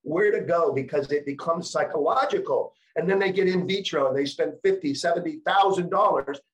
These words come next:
and the body kicks out the child because it's like, "No, we're not going into motherhood, because I don't want to experience loss. I don't want to feel the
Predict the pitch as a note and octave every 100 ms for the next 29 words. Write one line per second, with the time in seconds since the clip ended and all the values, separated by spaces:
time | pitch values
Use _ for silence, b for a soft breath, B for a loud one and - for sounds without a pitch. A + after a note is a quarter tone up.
0 | - F3 - F3 F3 F#3+ G3+ F#3+ - F#3
1 | F3+ G3+ - B3 C#4 F#3 F3+ D#3 D#3 E3+
2 | F3+ - D3+ C#3+ D#3 A#3+ - C#3 C#3 C#3+
3 | - C#3+ E3+ D3 D#3 E3+ C#4 - D3+ B2+
4 | - - _ _ _ _ _ _ _ D3
5 | C#3 E3 - D3+ E3+ B3 E3+ F3 F#3+ -
6 | - D3+ D#3 E3 D#3 F3 G#3+ E3+ - -
7 | C#3 E3+ G3 F#3+ F#3 - F3 F3